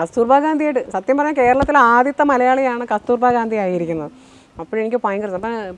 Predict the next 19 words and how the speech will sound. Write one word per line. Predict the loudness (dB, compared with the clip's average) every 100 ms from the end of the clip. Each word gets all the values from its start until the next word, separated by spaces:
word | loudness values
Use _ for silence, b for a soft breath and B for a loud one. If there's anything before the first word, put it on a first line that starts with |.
| -6
പ്രതിഫലം | -4 -2 -2 -2
തരുന്നത്. | -4 -4
ഞാൻ | -2
പറഞ്ഞു, | 0
"ഒരു | 0 0
പ്രശ്നവും | -4 -4 -6 -4
ഇല്ല." | -4 -6
അങ്ങനെ | -12 -12 -8
ഞാൻ | -8 -8 -4
permission | -4 -4 -8 -8
ചോദിച്ച് | -6 -8
ലീവൊക്കെ | -8 -8 -6 -6 -8
എടുത്തിട്ടാണ് | -8 -8 -8 -8 -10 b b b b -12
കസ്തൂർബാ | -8 -6 -4 -4
ഗാന്ധിയുടെ. | -4 -6 -6 -6
അതും | -6 -4 -2 -2
എനിക്ക് | -2 -6 -8
ഭയങ്കര | -6 -6
ഭാഗ്യമായിരുന്നു. | -4 -4 -4 -6 -6 -8